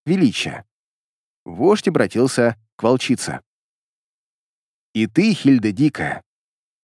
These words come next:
можем ли мы просить тебя помочь Перету Белому Волку?» «Мои условия вы знаете, вождь Баако.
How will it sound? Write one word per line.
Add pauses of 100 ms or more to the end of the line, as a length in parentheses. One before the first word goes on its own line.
(100)
можем
ли
мы
просить
тебя (240)
помочь
Перету
Белому
Волку?» (1040)
«Мои
условия
вы
знаете,
вождь
Баако.